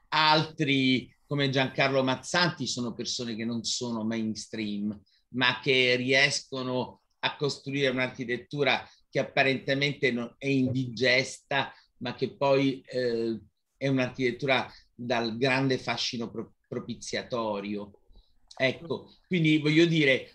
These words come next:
a volte resto un po' sconcertato di fronte a, all'architettura, eh, comune, no?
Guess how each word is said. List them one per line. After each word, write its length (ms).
a 100
volte 380
resto 300
un 140
po' 140
sconcertato 960
di 140
fronte 580
a, 460
all'architettura, 1500
eh, 560
comune, 960
no? 500